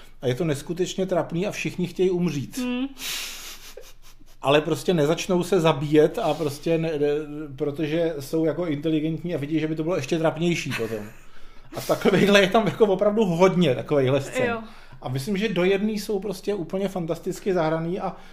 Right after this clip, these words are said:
Speaker 1: opravdu mě zajímalo, jestli prostě ten Cage teda je tak skvělej herec.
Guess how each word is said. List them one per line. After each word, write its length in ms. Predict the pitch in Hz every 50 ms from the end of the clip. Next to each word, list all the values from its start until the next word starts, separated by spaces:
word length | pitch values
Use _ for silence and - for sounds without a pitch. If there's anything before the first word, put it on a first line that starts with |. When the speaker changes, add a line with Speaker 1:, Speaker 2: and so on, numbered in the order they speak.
| - -
Speaker 1:
opravdu 340 | - 143 135 180 180 180 185
mě 200 | 185 202 208 196
zajímalo, 380 | - 190 180 180 180 185 190 196
jestli 320 | 185 160 - - 196 190
prostě 300 | 190 - 165 - - 185
ten 400 | 185 - 190 185 185 185 175 180 - -
Cage 260 | - 147 160 175 -
teda 200 | - - 175 180
je 120 | 185 175 160
tak 180 | - 208 -
skvělej 460 | - - - - 160 156 156 170 196 185
herec. 540 | 165 156 139 127 117 117 123 - - -